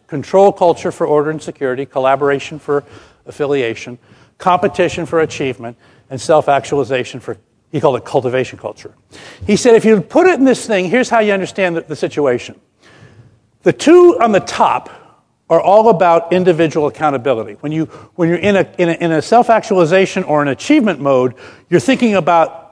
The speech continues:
your personal self in relation to the world. Whereas in an affiliation or an order and security mode, you're much more thinking about the group in relation to the world. And when you manage companies, the two companies,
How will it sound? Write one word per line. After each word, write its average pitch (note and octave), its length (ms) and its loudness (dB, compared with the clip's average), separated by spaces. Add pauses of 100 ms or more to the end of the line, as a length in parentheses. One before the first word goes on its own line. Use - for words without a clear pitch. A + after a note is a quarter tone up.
(120)
your E3 180 4
personal G#3+ 640 2
self E3 460 0
in D#3 100 -4
relation D3 460 0
to C3 80 -6
the B2+ 100 -6
world. B2 400 0 (280)
Whereas A3+ 340 4
in G#3 120 0
an G3+ 120 0
affiliation A3+ 760 2
or E3+ 160 0
an E3 60 0
order F#3 260 4
and E3+ 100 -2
security A3 440 0
mode, C#3 320 2 (240)
you're F3+ 80 2
much G#3+ 240 0
more F3+ 140 2
thinking E3+ 280 -4
about C#3+ 320 0
the C#3+ 80 2
group C3+ 580 0
in C3 140 -2
relation A#2+ 440 -2
to A2 80 -10
the A2 80 -6
world. G#2 340 -6 (320)
And F#3 100 2
when G#3+ 140 4
you G#3+ 100 2
manage A#3+ 460 2
companies, D#3 640 -2 (300)
the F#3 100 2
two C#4 240 2
companies, G3+ 600 -2